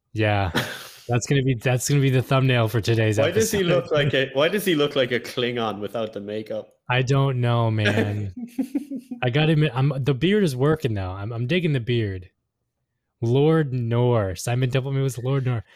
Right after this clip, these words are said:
Speaker 1: an
Speaker 2: Is
Speaker 1: evil dictator on New Krypton. Pfft.
Speaker 2: Is it weird he looks like a sci-fi alt-universe Kane? He's even got the hair going
Speaker 1: Yeah,
Speaker 2: on and
Speaker 1: he
Speaker 2: everything.
Speaker 1: does. Like, I, I think I asked Dennis this before on a stream. I asked, um,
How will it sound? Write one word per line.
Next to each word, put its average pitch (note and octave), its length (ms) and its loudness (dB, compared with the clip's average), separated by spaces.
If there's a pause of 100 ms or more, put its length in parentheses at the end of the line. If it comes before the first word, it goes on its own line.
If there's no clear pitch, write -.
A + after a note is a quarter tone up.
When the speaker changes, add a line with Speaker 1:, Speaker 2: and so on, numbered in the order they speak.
(160)
Speaker 1:
an B2 100 -2
Speaker 2:
Is C3 60 2
Speaker 1:
evil C#3 160 0
dictator B2+ 540 0
on A2 200 0
New A#2+ 260 4
Krypton. G#2+ 760 0
Pfft. - 600 -8
Speaker 2:
Is D3+ 140 0
it D3 160 0
weird D#3 360 2
he D3+ 100 2
looks C3+ 320 0
like C3 160 2
a B2 60 0
sci-fi A#2+ 840 0
alt-universe A#2 1040 -2
Kane? A#2 520 -6
He's A#2+ 260 -6
even B2+ 180 -4
got A#2+ 220 -2
the G2+ 100 -2
hair A2 320 -2
going B2+ 300 0
Speaker 1:
Yeah, C3+ 140 4
Speaker 2:
on C3+ 80 0
and B2+ 100 -2
Speaker 1:
he A#2+ 60 0
Speaker 2:
everything. A#2+ 500 0
Speaker 1:
does. - 160 -12 (360)
Like, D#3 300 -2 (140)
I, E3 320 0
I D3+ 140 0
think G3 280 -4
I G3 60 2
asked D3 340 -2
Dennis C3+ 260 -2
this - 180 -8
before A2+ 640 -6
on G#2+ 220 -4
a G#2 80 -4
stream. G#2 520 -6
I G#2 120 -6
asked, A#2+ 400 -2
um, A2+ 280 -2